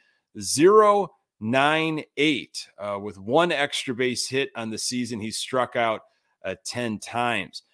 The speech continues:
If you think about last year, what are we missing from the legend? Uh, Garcia batted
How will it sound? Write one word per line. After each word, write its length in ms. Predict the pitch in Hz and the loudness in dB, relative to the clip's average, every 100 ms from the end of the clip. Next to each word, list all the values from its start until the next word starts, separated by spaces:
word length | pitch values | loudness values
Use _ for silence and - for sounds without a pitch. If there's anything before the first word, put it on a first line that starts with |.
| _ _ - | _ _ -8
If 160 | 117 | -4
you 80 | 127 | -2
think 220 | - 185 | 0 2
about 340 | 190 165 143 117 | 4 6 6 2
last 640 | 123 175 214 214 - - | 2 6 6 4 0 -2
year, 360 | 214 233 233 175 | 2 4 4 0
what 200 | 139 175 | 2 4
are 40 | |
we 140 | 170 | 4
missing 400 | 160 170 175 190 | 2 0 0 -2
from 240 | 175 180 175 | -2 -2 2
the 100 | 175 | 2
legend? 560 | 180 185 160 185 185 | 4 2 2 0 -2
Uh, 260 | 139 135 135 | -4 -4 -4
Garcia 600 | 120 156 147 - 226 247 | 0 0 2 -2 2 2
batted 460 | 156 170 170 156 | 2 2 2 0